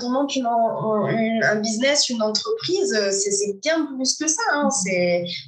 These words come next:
Speaker 1: bon, j'irai peut-être pas jusqu'aux cinquante pour cent parce que
Speaker 2: <laughs>
Speaker 1: faut, faut quand même, euh, se concentrer au maximum sur son cœur de métier. C'est pour ça que moi, d'ailleurs, j'interviens, euh, en, en tant que prestataire là-dessus.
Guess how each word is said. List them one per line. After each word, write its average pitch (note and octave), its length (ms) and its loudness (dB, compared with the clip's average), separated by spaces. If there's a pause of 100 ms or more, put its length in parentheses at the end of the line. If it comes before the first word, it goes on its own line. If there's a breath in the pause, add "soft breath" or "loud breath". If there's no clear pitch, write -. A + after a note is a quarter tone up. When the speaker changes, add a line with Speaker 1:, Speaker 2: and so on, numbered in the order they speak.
Speaker 1:
bon, G#3 80 0
j'irai G3+ 200 2
peut-être G3 220 -4
pas A3 180 2
jusqu'aux G#3+ 300 -2
cinquante G#3 640 0
pour A3 180 0
cent C#4+ 280 4
parce B3+ 160 0
que G3+ 100 -4
Speaker 2:
<laughs> - 200 -4 (240)
Speaker 1:
faut, G#3 140 2
faut G#3 160 -4
quand G3+ 140 0
même, A3 220 0
euh, F3+ 340 2
se G3+ 200 -4
concentrer G3 440 2
au G#3 60 0
maximum G#3 480 2
sur - 140 0
son F#3+ 200 -4
cœur F#3 220 -2
de F3+ 80 0
métier. F3+ 440 2 (220 loud breath)
C'est G3 140 -2
pour G3+ 120 -2
ça A3 120 4
que G#3+ 100 -4
moi, G#3 160 0
d'ailleurs, F#3+ 300 0
j'interviens, F#3 680 0
euh, F3 380 2 (320)
en, F#3 80 -2
en F3+ 40 -4
tant - 180 -8
que - 60 -12
prestataire - 520 0
là-dessus. D4+ 420 2